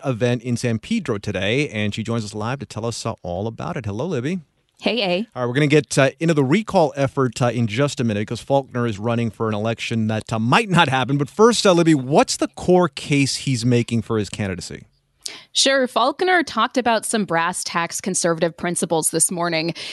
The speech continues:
Speaker 2: He said one-party rule in the state with Democrats in control in Sacramento has resulted in high taxes, job losses, and worsening homelessness. He argues the criminal justice reforms Newsom advocated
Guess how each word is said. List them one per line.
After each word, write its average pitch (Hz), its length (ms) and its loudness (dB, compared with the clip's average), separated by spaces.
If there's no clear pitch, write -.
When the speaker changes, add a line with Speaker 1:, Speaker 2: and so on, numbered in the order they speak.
Speaker 2:
He 269 120 4
said 277 200 0
one-party 233 460 2
rule 190 280 4
in 180 120 4
the 175 80 2
state 170 480 0
with 180 180 -4
Democrats 196 480 0
in 180 80 0
control 185 400 2
in 175 100 0
Sacramento 175 720 2
has 185 420 0
resulted 185 420 0
in 160 260 -2
high 151 260 -2
taxes, 208 680 0
job 170 380 0
losses, 175 600 2
and 165 300 -2
worsening 254 520 2
homelessness. 196 920 0
He 269 140 2
argues 320 400 2
the 262 120 0
criminal 254 280 2
justice 220 340 0
reforms 190 420 0
Newsom 202 380 2
advocated 175 800 0